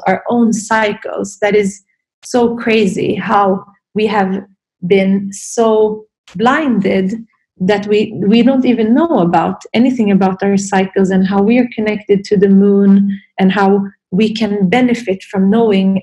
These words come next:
how we are cyclical beings. Um, and I had a deep experience, uh,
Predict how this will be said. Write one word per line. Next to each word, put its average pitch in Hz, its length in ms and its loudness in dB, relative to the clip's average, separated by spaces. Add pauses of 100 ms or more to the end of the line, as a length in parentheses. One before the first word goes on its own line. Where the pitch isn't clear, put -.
(140)
how 220 400 0
we 226 480 -2 (360)
are 190 140 0
cyclical 190 720 -4
beings. 214 580 0 (760)
Um, 185 920 2
and 220 460 0
I 208 80 2
had 277 580 -2
a 214 80 -4
deep 240 600 0 (180)
experience, 214 1080 -2 (340)
uh, 190 800 2